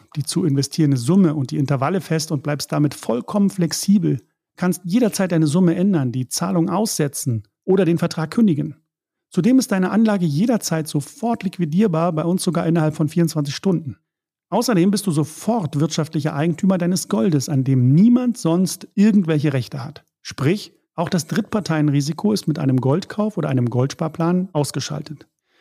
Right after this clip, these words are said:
Und drittens, Gold ist physisch vorhanden, speichert Wert auf kleinem Raum, ist gut lagerbar, transportierbar und sichert dir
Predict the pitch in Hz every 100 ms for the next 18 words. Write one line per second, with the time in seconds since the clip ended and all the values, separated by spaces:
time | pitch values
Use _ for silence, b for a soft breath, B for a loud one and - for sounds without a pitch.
0 | _ - 240 - 262 170 127 - - _
1 | _ _ _ 180 233 285 240 - 226 226
2 | 240 - 208 175 170 208 147 113 - -
3 | 147 156 147 117 175 240 254 - 165 -
4 | - 151 165 165 139 127 147 214 214 143
5 | - - - - 165 131 127 180 185 139
6 | 151 156 160 - - 131 - 143 - 185
7 | 190 156 156 151 135 123 160 156 135 127
8 | -